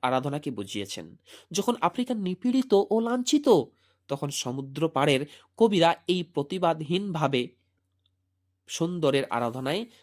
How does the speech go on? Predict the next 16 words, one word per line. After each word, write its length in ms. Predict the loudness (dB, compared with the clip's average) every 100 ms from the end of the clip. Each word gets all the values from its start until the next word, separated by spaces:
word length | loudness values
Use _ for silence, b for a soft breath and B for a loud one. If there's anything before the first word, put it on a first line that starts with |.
| b b -8
ব্যাপৃত 680 | -4 -4 -4 -2 -2 -2
থেকেছে। 540 | -14 -12 -12 -12 -14 -20 _ _ _ _ _ -2
পরে 180 | 0 0
প্রশ্ন, 340 | -2 -4 -6 B B 2
প্রাতঃকাল 720 | 2 2 0 0 0 2 0
ঝঞ্ঝা 440 | -4 -6 -4 -4
বাতাসে 500 | -4 -4 -6 -4 -4
রুদ্ধশ্বাস। 840 | -4 -6 _ -10 -6 -4 -6 -8 -14 B B
এই 100 | -4
প্রাতঃকাল 540 | -2 -2 -2 -4 -4
শব্দের 360 | -4 -4 -2 -4 -2
অর্থ 240 | -4 -4
এখানে 280 | -10 -6 -8 -10
কিভাবে 340 | -6 -2 0 0
প্রযুক্ত 420 | -2 -4 -6 -10
হয়েছে? 440 | -10 -10 -10 -14